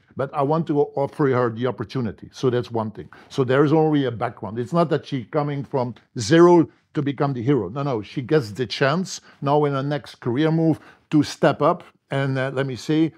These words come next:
to get to know the family business overall as an investment portfolio.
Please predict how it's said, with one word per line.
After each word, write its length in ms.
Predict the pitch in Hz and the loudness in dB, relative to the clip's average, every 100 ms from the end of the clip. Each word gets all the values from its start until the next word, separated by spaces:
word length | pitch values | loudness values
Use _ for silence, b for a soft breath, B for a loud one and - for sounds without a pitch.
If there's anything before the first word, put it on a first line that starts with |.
| b b - | b b 2
to 300 | 147 143 117 101 | 6 6 4 -2
get 280 | 170 185 - | -2 -2 -2
to 80 | |
know 300 | 156 147 160 | 0 2 2
the 140 | 147 127 | 2 -2
family 680 | - - 143 139 135 131 135 | -4 -2 0 0 -2 -4 -6
business 540 | 101 135 147 151 - - | -4 -2 0 -2 -4 0
overall 500 | 151 127 131 98 - | 2 2 2 0 -4
as 160 | 123 120 | -6 -4
an 80 | 127 | -4
investment 480 | 113 127 - 113 | -4 -6 -6 -10
portfolio. 540 | - 82 - 82 - | -8 -10 -10 -14 -14